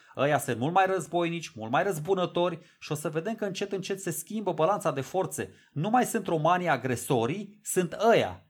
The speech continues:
Pentru că a venit Severus să bage bățul în mușuroiul de furnici și să,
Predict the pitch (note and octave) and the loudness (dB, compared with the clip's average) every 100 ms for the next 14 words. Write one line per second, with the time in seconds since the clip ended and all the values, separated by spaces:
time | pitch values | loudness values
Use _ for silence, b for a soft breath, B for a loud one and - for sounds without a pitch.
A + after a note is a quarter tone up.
0 | _ _ _ _ G#3 G#3 G#3+ G#3+ F#3 G3 | _ _ _ _ 0 0 2 2 2 2
1 | B3 - A#3+ D3+ E3+ D#3+ A#3 - - b | 2 0 -2 4 4 4 0 -4 -14 b
2 | b - - A#3+ C#4 C#4 C4+ A#3 C#4 B3 | b -4 0 2 2 2 0 2 2 2
3 | G3 F#3 F3+ G3 G#3 G3 F#3+ F#3+ F3+ F#3+ | 2 0 -2 -2 0 0 0 -4 -4 -4
4 | D3 D3+ C#3+ F3 F3 F3 E3 | -4 -4 -2 2 4 4 0